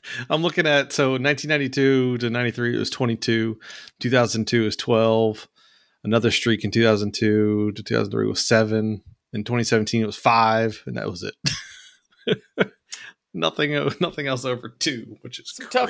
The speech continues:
Speaker 2: tough, some tough times there. <laughs>
Speaker 1: Crazy,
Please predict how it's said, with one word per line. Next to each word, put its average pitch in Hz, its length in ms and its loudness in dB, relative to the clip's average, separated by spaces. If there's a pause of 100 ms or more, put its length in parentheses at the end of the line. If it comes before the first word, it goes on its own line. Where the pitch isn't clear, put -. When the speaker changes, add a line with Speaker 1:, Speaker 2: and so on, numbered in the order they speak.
Speaker 2:
tough, - 140 -18
some 220 180 -10
tough 240 260 0
times 139 420 0
there. 117 320 -6 (420)
<laughs> - 400 -8
Speaker 1:
Crazy, - 720 -4